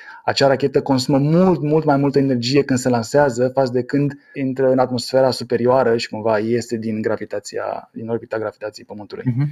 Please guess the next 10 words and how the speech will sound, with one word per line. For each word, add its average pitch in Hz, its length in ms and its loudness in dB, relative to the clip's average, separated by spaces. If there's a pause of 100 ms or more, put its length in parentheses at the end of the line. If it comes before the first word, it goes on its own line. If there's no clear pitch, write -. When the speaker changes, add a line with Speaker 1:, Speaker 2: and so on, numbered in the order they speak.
(280)
Speaker 2:
Mă 160 200 0
bucur 104 240 -8
să - 100 -10
aud - 260 -6
asta. - 340 -12 (160)
Speaker 1:
Mi-a 110 200 -6
plăcut 123 220 -4
foarte 120 300 0
mult 110 140 -8
toată, 101 580 -10